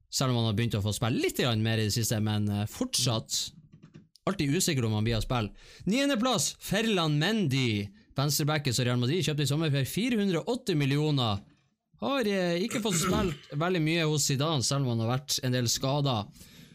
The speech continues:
Og på åttendeplass har vi Eder Militao, også kjøpt av Real Madrid i sommer. Fem hundre millioner.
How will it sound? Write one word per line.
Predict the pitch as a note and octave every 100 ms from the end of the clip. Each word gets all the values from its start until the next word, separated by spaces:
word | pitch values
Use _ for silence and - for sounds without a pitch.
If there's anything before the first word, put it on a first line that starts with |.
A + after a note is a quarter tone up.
| - -
Og | E3
på | G3+ A#3
åttendeplass | A3 G#3+ F#3
har | D#3+
vi | D#3
Eder | E3 F#3 G3+ D3+ C3
Militao, | C3+ C3+ - F3 G#3 A#2+
også | E3 G#3+ - D4+
kjøpt | D3+ D3 C#3+
av | C#3
Real | C3 C3
Madrid | B2+ A#2 C3
i | A#2+
sommer. | C3 C3+ A#2+ G2+
Fem | - C4+ A3
hundre | F#3 G#3+ F3+
millioner. | C#3+ C#3 F#3+ A3+ C3 G#2+